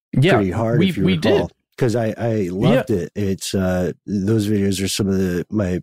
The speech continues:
Speaker 2: favorite things I've ever done here. Um, and, you know, if you're watching this and you're watching one of the, uh, YouTube excerpts, then you'll see, uh, this will be familiar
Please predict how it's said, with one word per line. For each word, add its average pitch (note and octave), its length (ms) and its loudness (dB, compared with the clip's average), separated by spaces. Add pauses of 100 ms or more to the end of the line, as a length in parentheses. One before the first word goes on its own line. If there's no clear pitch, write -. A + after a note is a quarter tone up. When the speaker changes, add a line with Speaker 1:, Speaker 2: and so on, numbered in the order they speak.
Speaker 2:
favorite F#2 360 -2
things F2+ 240 -2
I've F2 120 -2
ever E2 180 -4
done F#2 300 -2
here. F2 380 -2
Um, F2+ 380 -2
and, B2 380 -2 (640)
you F3 100 0
know, F3 140 4
if D#3+ 140 -2
you're G3+ 80 2
watching D#3+ 420 0
this C#3 300 -2
and B2 260 0
you're B2 100 0
watching B2 520 -2
one B2 160 0
of A2 160 -4
the, A2 400 0
uh, G2+ 160 0
YouTube G2+ 640 0 (160)
excerpts, G2+ 640 -2 (300)
then G#2+ 300 0
you'll G#2+ 280 -2
see, A#2 600 0
uh, A2 160 0
this A#2 180 -4
will A#2+ 60 -2
be A2 160 0
familiar A2 600 0